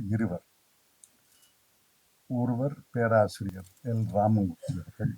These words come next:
அவர்கள் பல பல்கலைக்கழகங்களிலே பணியாற்றி, இன்று கேரள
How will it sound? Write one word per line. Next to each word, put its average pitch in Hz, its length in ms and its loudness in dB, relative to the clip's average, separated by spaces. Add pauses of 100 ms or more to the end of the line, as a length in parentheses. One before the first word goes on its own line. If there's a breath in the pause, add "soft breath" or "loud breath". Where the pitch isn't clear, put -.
(1500)
அவர்கள் 107 400 2 (1080)
பல 117 260 8
பல்கலைக்கழகங்களிலே 95 1400 0 (220)
பணியாற்றி, 98 760 2 (680)
இன்று 98 500 2 (180)
கேரள 113 640 8